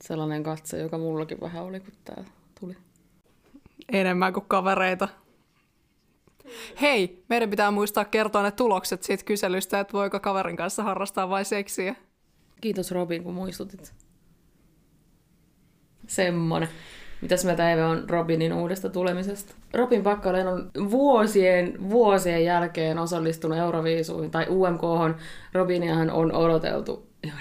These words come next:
Speaker 1: helvetin kauan U M K-kisaajaksi ja
Speaker 2: Mun mielestä toi oli ihan ok biisi, mutta ei se mikään Benjamin hoida mut oo. <laughs> Mut kyllä mä tykkäsin. Mä siis
Speaker 1: Okei.
Speaker 2: pidän Robinin äänestä,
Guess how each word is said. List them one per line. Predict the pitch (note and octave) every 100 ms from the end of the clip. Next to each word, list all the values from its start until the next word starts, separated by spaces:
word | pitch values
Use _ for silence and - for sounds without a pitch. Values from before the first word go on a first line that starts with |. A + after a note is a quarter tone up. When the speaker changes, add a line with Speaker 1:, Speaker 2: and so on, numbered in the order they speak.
| -
Speaker 1:
helvetin | E3 D#3 E3 F#3+ F#3+ D#3+
kauan | D#3 D3+ D3 D3 D#3+ - - - - - -
U | F#3+ G3+
M | G3+
K-kisaajaksi | G3+ F#3+ G3 G3 F#3 F3+ F#3 - F#3 F3+ -
ja | E3+ E3+ - - _
Speaker 2:
Mun | D#4 B3
mielestä | F#3 F#3+
toi | G3 F3+
oli | F3
ihan | F#3+ E3+
ok | E3 - - F#3+
biisi, | - G3 G3 - _
mutta | - F#3 - G3 - - - - -
ei | - -
se | -
mikään | E3+ F3 E3+
Benjamin | F3 E3+ E3 E3
hoida | F3+ F3+
mut | E3+ F3 -
oo. | - G#3+ - - - A4+ A4 - B5+
<laughs> | B5 G#5+ D5+ D5 - _
Mut | D4 C4+
kyllä | C#4
mä | A3
tykkäsin. | G3+ F#3+ E3+ F3
Mä | G#3
siis | G3 A3
Speaker 1:
Okei. | A3 A3
Speaker 2:
pidän | G3 E3
Robinin | F#3 F3+ E3 E3
äänestä, | E3 D#3 - -